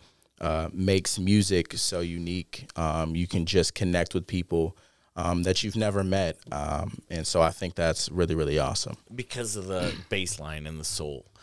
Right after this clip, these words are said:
Speaker 1: Yeah.
Speaker 2: and everything in it, it doesn't mean what you're saying is connecting. It's how you're saying it.
Speaker 1: Yes.
Speaker 2: I love it. I love it a lot, man. Like,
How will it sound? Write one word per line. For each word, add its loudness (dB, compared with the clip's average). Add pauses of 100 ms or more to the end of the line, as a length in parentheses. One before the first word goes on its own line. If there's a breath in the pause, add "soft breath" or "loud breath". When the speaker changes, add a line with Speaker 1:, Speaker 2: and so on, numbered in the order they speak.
(120)
Speaker 1:
Yeah. -6
Speaker 2:
and 0
everything -2
in -2
it, -6 (120)
it -10
doesn't -6
mean -6 (260)
what -10
you're -8
saying -2
is -6
connecting. -10
It's -6
how -10
you're -12
saying -10
it. -20 (360 loud breath)
Speaker 1:
Yes. -6
Speaker 2:
I -4
love 0
it. -4 (400 loud breath)
I 0
love 0
it -2
a -2
lot, 0
man. -4 (260 loud breath)
Like, 2